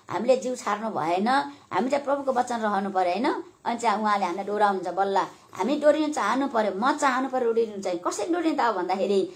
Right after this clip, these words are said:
प्रार्थनाद्वारा, उपवासद्वारा, बाइबल अध्ययनद्वारा, सेवा सङ्गतिद्वारा, होइन, पश्चातापद्वारा, उम्, अनि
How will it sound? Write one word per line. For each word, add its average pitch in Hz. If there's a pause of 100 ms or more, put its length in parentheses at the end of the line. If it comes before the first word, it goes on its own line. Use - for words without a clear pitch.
(200)
प्रार्थनाद्वारा, 214 (280)
उपवासद्वारा, 233 (240)
बाइबल 254
अध्ययनद्वारा, 214 (340)
सेवा 262
सङ्गतिद्वारा, 214 (400)
होइन, 240
पश्चातापद्वारा, 233 (420)
उम्, 180
अनि 202